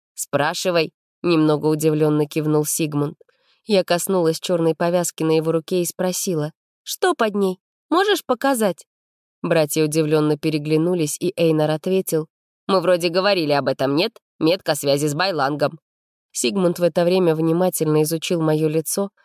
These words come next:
а затем молча стянул повязку. Я жадно рассматривала его протянутую руку. На белой коже выделялся ряд багровых пятнышек,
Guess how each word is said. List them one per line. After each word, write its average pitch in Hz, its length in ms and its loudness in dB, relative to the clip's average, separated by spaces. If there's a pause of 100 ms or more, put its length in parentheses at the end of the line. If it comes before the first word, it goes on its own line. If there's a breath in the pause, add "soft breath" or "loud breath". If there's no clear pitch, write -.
(140)
а 185 120 0
затем 170 340 2
молча 160 420 0
стянул 165 440 -2
повязку. 151 640 -4 (500)
Я 175 240 2
жадно 156 420 -2
рассматривала 156 800 -2
его 151 200 0
протянутую 151 760 -2
руку. 147 360 -6 (380 soft breath)
На 202 120 2
белой 185 300 2
коже 190 380 0
выделялся 170 600 0
ряд 180 200 0
багровых 165 600 -2
пятнышек, 160 640 -4